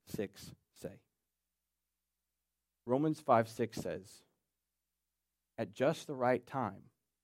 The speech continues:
Christ died for the ungodly." And that is good news for you and for me.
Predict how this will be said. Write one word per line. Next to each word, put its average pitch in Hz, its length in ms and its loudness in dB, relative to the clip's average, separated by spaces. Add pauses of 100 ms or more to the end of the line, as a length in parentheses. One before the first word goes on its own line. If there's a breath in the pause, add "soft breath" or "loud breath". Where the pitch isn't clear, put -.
(800)
Christ 139 540 0 (500)
died 107 440 6 (960)
for 113 100 -2
the 101 180 -4
ungodly." 95 520 -14 (2500)
And 113 160 -6
that 127 140 6
is 117 140 2
good 113 180 0
news 104 240 -6
for 98 140 -14
you 101 260 -8
and 95 120 -16
for 101 100 -18
me. 92 200 -18